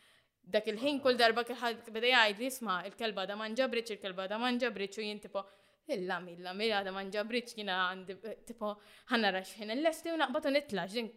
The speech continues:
jiena kont, l-appuntament kien il-fgura u biex nitla l-għadira, qed sakemm nasal jieħ-, u jmorru. Però ovvjament ma kienx dak il-każ.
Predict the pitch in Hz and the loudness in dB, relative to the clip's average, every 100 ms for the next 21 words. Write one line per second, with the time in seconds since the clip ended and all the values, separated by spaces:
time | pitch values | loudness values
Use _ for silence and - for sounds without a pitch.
0 | 233 254 214 220 202 196 - 220 208 226 | 0 4 4 2 -4 -6 -2 0 0 -2
1 | 240 302 214 190 185 208 269 262 285 247 | -2 -2 -2 -4 -4 -2 2 4 2 0
2 | 240 240 214 214 269 214 196 196 202 - | -6 -6 -2 4 4 4 -2 -2 -4 -4
3 | - 262 269 269 294 208 196 214 214 208 | -4 -2 -2 -2 0 0 -2 -2 -4 -4
4 | 196 233 262 233 151 147 - _ _ 262 | -4 0 4 4 2 -8 -20 _ _ 2
5 | 240 220 202 254 202 196 196 - - 202 | 4 4 4 -2 -2 -6 -10 -14 -8 -8
6 | 208 196 185 165 165 - 143 156 | -6 -8 -6 -8 -10 -14 -12 -12